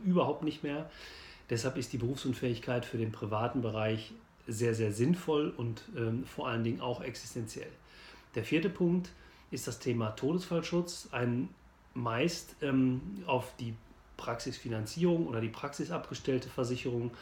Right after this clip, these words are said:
nämlich dann, wenn ich ein Darlehen aufnehme und die Bank gerne eine Absicherung für den Todesfallschutz haben möchte oder eben auch, wenn ich meine Familie absichern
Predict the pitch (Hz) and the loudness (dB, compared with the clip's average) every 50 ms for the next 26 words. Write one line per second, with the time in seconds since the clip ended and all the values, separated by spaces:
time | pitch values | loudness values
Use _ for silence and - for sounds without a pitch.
0 | - - - - - - - - - 123 117 110 104 - 120 123 127 120 120 113 | -16 -16 -16 -16 -16 -16 -18 -4 0 0 0 0 0 2 4 4 6 6 4 2
1 | 110 107 107 107 110 107 123 135 135 131 135 135 131 127 - - 127 123 123 120 | 2 0 0 0 2 2 4 4 2 2 2 0 -2 -4 0 0 0 2 2 2
2 | 123 123 123 120 - - - - - - - - - - - 123 120 113 110 107 | 2 0 0 -4 -6 -10 -16 -18 -18 -18 -18 -18 -18 -10 -6 -4 -2 -2 0 2
3 | 113 117 120 113 120 113 110 113 123 135 - 113 123 131 127 - - 127 110 - | 2 2 2 2 2 2 2 2 0 0 -2 -2 -2 -2 -4 -4 -6 -6 -6 -4
4 | 113 113 107 - 117 107 104 101 143 143 147 151 - - 135 127 - 139 120 - | -2 -2 -2 -2 -2 -2 -2 0 0 0 0 0 0 0 0 0 0 -2 -2 -2
5 | - 127 120 120 120 113 117 113 113 - - 113 113 113 - - - - - - | -2 0 0 2 2 2 0 0 -2 -2 -2 -2 -2 -2 -4 -10 -16 -16 -18 -18
6 | - - 120 120 123 131 135 127 123 - - - 127 120 110 - 113 113 113 - | -6 0 2 4 4 4 4 2 2 0 0 0 -2 -4 -2 0 -2 -2 0 0
7 | 113 113 117 113 - 117 120 127 131 131 - 67 - - - - - - 69 | 0 0 0 0 2 2 4 6 6 4 4 2 -2 -6 -10 -12 -12 -12 -12